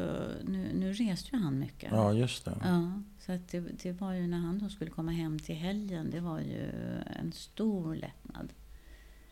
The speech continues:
Speaker 1: Det var
Speaker 2: Du
Speaker 1: liksom, då
Speaker 2: kände
Speaker 1: kunde
Speaker 2: det?
Speaker 1: man andas ordentligt och det blev ju, man, alltså, jag blev ju, jag var ju väldigt, väldigt glad.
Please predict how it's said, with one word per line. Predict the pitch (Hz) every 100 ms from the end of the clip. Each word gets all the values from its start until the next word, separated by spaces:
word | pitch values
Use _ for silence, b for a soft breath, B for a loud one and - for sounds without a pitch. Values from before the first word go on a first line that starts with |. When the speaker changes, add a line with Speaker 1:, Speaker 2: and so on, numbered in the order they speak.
| b b b - - -
Speaker 1:
Det | 196
var | 175
Speaker 2:
Du |
Speaker 1:
liksom, | 98 - 220
då |
Speaker 2:
kände | 170 208
Speaker 1:
kunde | 190
Speaker 2:
det? | -
Speaker 1:
man | -
andas | - 185 165 170 202 202
ordentligt | 180 - 151 - - - -
och | 147 - - - - - -
det | 190
blev | 185 196
ju, | 180 175
man, | - 185 190 - - - - - -
alltså, | 180 185
jag | 180
blev | 175 175
ju, | 165 170 165 -
jag | 180
var | 180
ju | 185
väldigt, | 175 - 190 180 160 156 -
väldigt | 151 151
glad. | 175 170 156